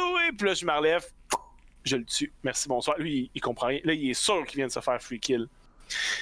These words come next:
Je fais ma scène avec lui qui est mort à terre parce qu'il y a une raison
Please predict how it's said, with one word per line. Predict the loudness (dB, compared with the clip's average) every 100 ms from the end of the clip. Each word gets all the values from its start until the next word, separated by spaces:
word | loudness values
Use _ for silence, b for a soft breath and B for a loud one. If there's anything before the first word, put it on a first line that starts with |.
| B -18 -12 -2
Je | 0
fais | 2 2
ma | 2 2
scène | 2 2 2
avec | 2 2 0
lui | -2 -2
qui | 0 2
est |
mort | 4 4 4
à | 2
terre | 2 0 0 -4
parce | -4
qu'il | -2 0
y |
a | 0
une |
raison | 2 2 2 2 0